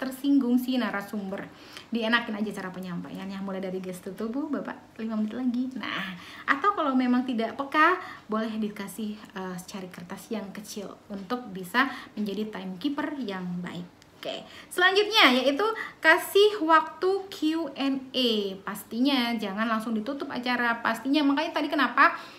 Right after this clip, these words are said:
kalau nanti di Q and A itu jarang yang bertanya, kita yang harus, harus memancing pertanyaan-pertanyaan itu atau memancing audiens untuk mau bertanya. Karena memang audiens kadang belum siap ataupun malu ataupun ragu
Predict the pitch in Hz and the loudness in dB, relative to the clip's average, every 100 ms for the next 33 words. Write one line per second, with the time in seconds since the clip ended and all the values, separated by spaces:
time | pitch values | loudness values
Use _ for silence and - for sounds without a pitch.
0 | - 277 294 320 285 277 247 240 - 247 | 0 4 6 4 2 0 -2 -2 0 0
1 | 233 240 240 240 240 240 226 226 226 220 | 2 0 0 -2 0 0 2 0 0 -2
2 | 214 285 285 320 294 254 226 226 - - | 0 0 0 0 0 0 -2 -6 -8 -6
3 | 233 226 254 226 226 233 226 214 214 214 | -2 -2 0 0 0 0 -2 -4 -4 -6
4 | 202 196 196 - 208 202 202 185 - 247 | -6 -8 -8 -10 -10 -8 -10 -8 -6 0
5 | 359 339 320 339 359 269 - 220 226 233 | 0 2 2 2 0 -2 0 0 2 0
6 | 233 240 247 247 220 220 208 208 208 202 | 0 2 2 2 -2 -2 -2 -4 -6 -6
7 | 208 214 - - - 208 226 247 247 208 | -6 -8 -12 -16 -4 -2 2 2 2 0
8 | 214 233 240 202 214 208 196 196 - 220 | 2 0 0 -2 -2 -2 -4 -8 -6 -4
9 | 247 - 185 180 233 247 240 240 294 339 | -4 -6 -10 -6 0 0 2 4 4 4
10 | 339 - 202 180 214 220 208 196 202 196 | 0 -4 -8 -4 0 2 2 -2 -4 -6
11 | 180 | -10